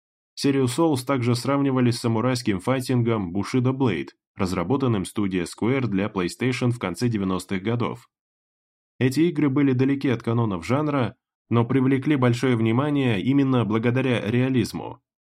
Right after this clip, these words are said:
Противника в них можно было сбить с ног одним хорошо поставленным ударом.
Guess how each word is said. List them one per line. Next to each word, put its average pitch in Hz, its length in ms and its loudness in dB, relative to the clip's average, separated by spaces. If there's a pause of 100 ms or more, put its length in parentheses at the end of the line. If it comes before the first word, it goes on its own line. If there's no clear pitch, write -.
(120)
Противника 98 640 0
в 85 60 -6
них 87 180 -4
можно 92 300 0
было 92 260 0
сбить 92 260 -4
с - 80 -10
ног 113 220 -2
одним 95 260 -2
хорошо 90 400 -4
поставленным 98 640 -2
ударом. 92 480 -2